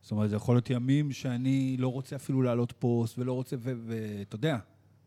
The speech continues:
בסוף זה העסק שלי, זו העבודה שלי, אה, או גם כששרתי והייתה לי להקה, אז פתאום מגיעה ההופעה ואתה אומר, "הדבר האחרון שאני רוצה עכשיו זה לעלות על הבמה." אבל רגע, אני אוהב את זה. זאת אומרת, יש פה איזה משחק כזה,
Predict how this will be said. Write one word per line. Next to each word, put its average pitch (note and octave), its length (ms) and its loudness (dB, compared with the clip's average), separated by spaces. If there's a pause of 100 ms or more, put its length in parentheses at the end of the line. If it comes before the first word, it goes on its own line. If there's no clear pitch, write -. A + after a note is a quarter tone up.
בסוף A2+ 240 -4
זה A#2 120 0
העסק D3+ 300 0
שלי, A2 380 0
זו G2+ 120 -6
העבודה G#2 380 -4
שלי, B2 460 -4 (580)
אה, G#2+ 440 4
או G#2+ 220 4
גם C3 240 4
כששרתי C#3+ 600 0
והייתה A#2 300 -2
לי C3+ 100 0
להקה, C#3 460 0
אז A#2+ 220 -4
פתאום C3 520 -4
מגיעה B2 300 -4
ההופעה C#3 340 -2
ואתה C3 180 -2
אומר, B2 280 -2
"הדבר A#2 260 -4
האחרון C#3 300 -6
שאני C#3 200 -4
רוצה B2+ 280 -2
עכשיו B2 280 -2
זה A2 160 0
לעלות A#2 280 -2
על A#2 80 -4
הבמה." A2 360 0 (680)
אבל F#2 240 -4
רגע, G#2 340 -2
אני F2+ 320 -10
אוהב A#2+ 300 0
את C3 100 0
זה. G#2 160 -6 (120)
זאת - 120 -16
אומרת, G#2+ 200 -6
יש C3 100 -6
פה - 140 0
איזה C#3 180 0
משחק C#3 480 -4
כזה, A2+ 440 -2